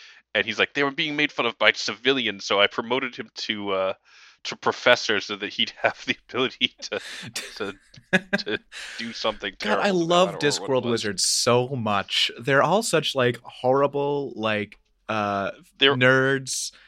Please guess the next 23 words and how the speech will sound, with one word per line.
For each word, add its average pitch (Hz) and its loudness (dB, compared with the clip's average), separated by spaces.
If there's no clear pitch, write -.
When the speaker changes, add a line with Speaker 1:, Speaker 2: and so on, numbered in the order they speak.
Speaker 2:
like, 120 4
in 139 -2
various 123 4
different 123 -6
ways. 107 2
They're 120 4
also 135 4
self-important. 120 0
Even 196 -4
Ponder 139 0
Stibbons, 98 -4
who 123 2
is, 117 0
like, 113 2
tries 131 4
to - -12
be 131 0
the 113 2
hip 131 -2
modern, 113 -2
you 120 -10
know, 127 -4
one, 147 -4